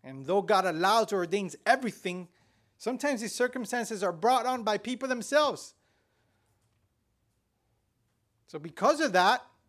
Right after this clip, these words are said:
Paul has two things to tell him. First, right there in verse five, it says, "Let your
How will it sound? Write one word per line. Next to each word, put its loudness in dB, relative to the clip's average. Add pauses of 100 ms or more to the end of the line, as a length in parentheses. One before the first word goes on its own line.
(720)
Paul 0
has 2
two -4
things -4
to -18
tell 2
him. -12 (960)
First, 0 (500)
right -8
there -2
in -8
verse -2
five, 2 (520)
it -20
says, -6
"Let 2
your 2